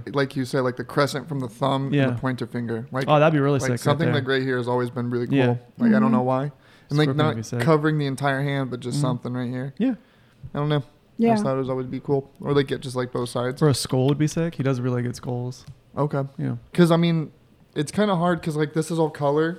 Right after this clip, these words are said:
Speaker 1: Mm-hmm.
Speaker 2: Like, on my right arm is all color.
Speaker 1: Oh, sure.
Speaker 2: So I don't know if I want color,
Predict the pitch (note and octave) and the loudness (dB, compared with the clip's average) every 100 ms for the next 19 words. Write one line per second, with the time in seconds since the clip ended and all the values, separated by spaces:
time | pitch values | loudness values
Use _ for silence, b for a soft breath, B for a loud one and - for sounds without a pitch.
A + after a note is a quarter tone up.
0 | - D3 C3+ C#3 C#3+ C#3+ B2+ C3+ D3 D3 | -2 0 0 0 0 0 2 4 4 2
1 | C#3+ C3 C3 B2+ C3 C3 E3 E3+ D#3+ - | 0 2 2 2 0 2 4 6 4 2
2 | C#3+ C#3+ C3+ D#3 D3+ E3 D#3+ D3+ D3+ C#3 | 0 2 2 4 4 4 2 2 2 0
3 | B2 - E3 F3 C3+ C3+ | -2 0 2 4 2 -2